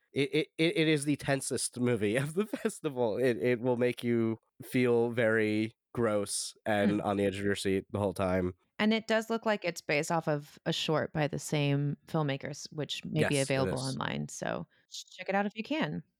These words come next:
Speaker 2: Well, for our last two films, and we only have ten minutes left here, I wanna, uh, move us on to Where the Devil Roams, which is another one that I know,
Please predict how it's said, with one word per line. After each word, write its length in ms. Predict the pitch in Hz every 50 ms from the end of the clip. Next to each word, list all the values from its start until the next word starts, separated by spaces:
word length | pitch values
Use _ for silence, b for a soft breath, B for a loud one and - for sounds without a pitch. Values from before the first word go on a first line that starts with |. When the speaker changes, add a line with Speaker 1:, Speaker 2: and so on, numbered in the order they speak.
| _ _ _ -
Speaker 2:
Well, 120 | 233 233 220
for 160 | - - 233
our 160 | 226 214 208
last 300 | 196 202 202 226 240 -
two 120 | - 262 208
films, 340 | - 185 165 160 165 160
and 60 | - 156
we 60 | 151
only 100 | 156 156
have 120 | 156 147
ten 200 | - - 165 156
minutes 260 | 156 151 143 143 -
left 220 | 143 147 143 - -
here, 300 | - 143 143 147 147 -
I 80 | - 180
wanna, 420 | 185 190 190 190 185 180 170 - -
uh, 220 | - 170 165 160 160
move 180 | 156 170 175
us 120 | 175 165 -
on 200 | 160 156 156 147
to 220 | - - 165 156
Where 180 | 147 156 170 185
the 100 | 185 196
Devil 360 | 165 170 170 165 175 160 143
Roams, 540 | 139 143 143 139 135 123 - - 151 - -
which 160 | 160 151 -
is 140 | 165 156 151
another 420 | 156 151 151 151 156 160 185 170 160
one 320 | 147 147 139 143 143 143
that 260 | - 135 135 143 - -
I 60 | 151
know, 420 | 147 143 139 139 139 135 139 143